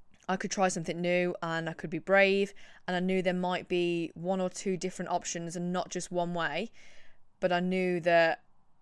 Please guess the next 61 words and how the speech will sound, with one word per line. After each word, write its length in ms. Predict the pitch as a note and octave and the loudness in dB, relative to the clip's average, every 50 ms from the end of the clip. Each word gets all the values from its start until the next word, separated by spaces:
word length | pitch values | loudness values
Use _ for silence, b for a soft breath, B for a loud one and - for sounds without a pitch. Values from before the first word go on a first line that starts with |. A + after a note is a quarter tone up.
| _ _ _ _ _ _ - - | _ _ _ _ _ _ -8 -8
I 60 | F#3+ | -6
could 160 | - - G3+ | -6 -6 -6
just 160 | - G3+ - | -6 -8 -4
give 140 | - G#3 F#3+ | -4 -4 -4
something 260 | - G3 F#3 G3 F3+ | -2 -4 -4 -4 -2
a 40 | F3+ | 2
go. 260 | G3 G#3+ E3+ C3+ B2 - - - | 2 4 2 2 0 -8 -8 -4
And 140 | F#3+ F#3 F3+ | -4 -2 -2
this 160 | G#3+ G#3+ - | -2 -4 -4
is 80 | A3+ A3+ | -4 0
how 120 | A3 G#3 | 2 2
I 60 | G3+ | 2
think 200 | G3+ - F#3 E3+ | 2 0 -6 -8
fitness 360 | - - G#3 F#3 - E3+ - | -6 -4 -4 -4 -4 -6 -8
comes 260 | - - E3 D#3 D3+ E3 | -8 -10 -10 -10 -8 -10
into 220 | E3 D#3+ - - | -10 -10 -10 -12
this. 320 | - - F3+ - - - b b b b b b b b b b | -12 -12 -10 -12 -12 -14 b b b b b b b b b b
So 240 | - G#3 G3+ G3 F#3+ - | -2 0 2 2 2 0
if 100 | G3+ - | 0 0
you 120 | D4 E4+ | 0 0
achieve 300 | E4 - - C4+ B3+ A#3+ | 0 0 0 0 0 0
something 340 | - G3+ F3 E3+ E3 E3 D#3+ | -2 -6 -4 -4 -6 -6 -4
that 100 | E3 D#3+ | -6 -6
you 200 | E3 F#3 F#3+ F3+ | -4 -4 -4 -2
once 260 | E3+ F#3+ F#3 E3 - | -2 -2 -4 -4 -4
said 320 | - F#3+ E3+ E3 D#3+ D#3 | 0 2 2 2 2 0
that 100 | - D3 | -4 -4
there 80 | - E3+ | -4 -4
was 140 | F3 E3 E3 | -4 -4 -2
no 340 | F#3+ G3+ G#3 G3+ G3 G3 G3 | 0 2 4 4 4 4 2
way 340 | F3 F#3 F3+ D#3+ C#3+ C#3+ | 2 2 2 2 2 0
you 180 | D#3+ D#3+ D#3+ D#3+ | -2 -2 -4 -4
would 80 | D#3+ E3 | -4 -6
achieve, 440 | D#3+ - - F3 D#3 - A#2+ - | -8 -8 -6 -6 -4 -6 -6 -6
and 120 | - E3 E3+ | -6 -4 0
whether 220 | F3+ F#3 F3 F3+ | 0 0 0 0
that 200 | E3+ F3 E3 E3 - | 0 0 -2 -2 -2
is 360 | F3 E3+ E3 E3 E3 D#3+ - b b b b b b b b - - | -4 -2 -2 -2 -4 -4 -8 b b b b b b b b -10 -2
lifting 260 | G#3 G#3+ G#3 - G3+ | -2 -2 0 0 -2
a 40 | F#3+ | 2
barbell 340 | F#3 G3+ G3 G3 F#3 F3+ F3+ | 4 6 6 6 6 6 4
over 140 | F3+ F3+ F3 | 4 2 0
your 100 | F3 F3 | -2 -4
head 400 | F3+ F3+ E3+ E3 E3 E3 E3 - - | 0 2 4 4 4 4 2 0 -4
or 240 | E3 E3+ E3 E3 D#3+ | -4 -2 -2 -2 -4
doing 200 | - F3+ E3+ D#3+ | -4 -6 -6 -6
a 60 | D#3+ | 0
deadlift 480 | - G3+ A3+ G#3+ A3 G#3+ G#3+ G#3 - D#3 | 4 4 4 6 4 0 0 0 -2 -6
or 80 | E3 | -8
a 40 | D#3 | -2
burpee, 600 | - G3 G3 G3 F#3+ - G3+ F#3+ F#3 F#3 F#3+ B B B B B B - | 4 6 6 6 4 2 0 0 2 0 0 B B B B B B -2
you 100 | G3+ G#3 | 0 0
might 160 | A3+ B3+ B3+ | 0 0 -2
have 140 | A#3+ A3+ - | -4 -2 0
already 240 | A#3 A#3 A3+ A3 | 0 0 0 0
had 200 | G#3 G3+ G#3+ G#3 | -2 -2 -2 -2
a 40 | G3+ | -2
belief 360 | F#3+ G3+ F#3+ E3 E3 D#3+ - | -2 -2 -2 0 -2 -2 -4
in 80 | - E3+ | -8 -8
your 80 | E3+ E3+ | -6 -4
mind 540 | F3 E3+ D#3 D3+ D3+ D#3 D#3+ D#3+ E3 - | -4 -4 -4 -6 -8 -10 -10 -10 -10 -12